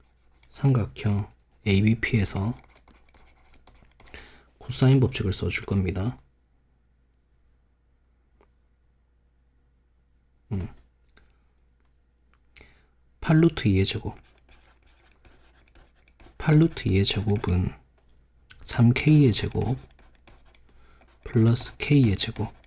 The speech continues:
마이너스 두 배 삼 케이 곱하기 K 곱하기 코사인 세타 마이너스 삼분의 일.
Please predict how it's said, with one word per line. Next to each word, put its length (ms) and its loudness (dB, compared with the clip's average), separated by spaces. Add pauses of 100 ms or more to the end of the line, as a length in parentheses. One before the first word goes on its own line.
(1500)
마이너스 580 4
두 160 -6
배 300 0 (1160)
삼 380 2
케이 340 4
곱하기 540 -2
K 560 0 (720)
곱하기 800 0
코사인 480 2
세타 480 -8 (880)
마이너스 540 2
삼분의 500 0
일. 140 -20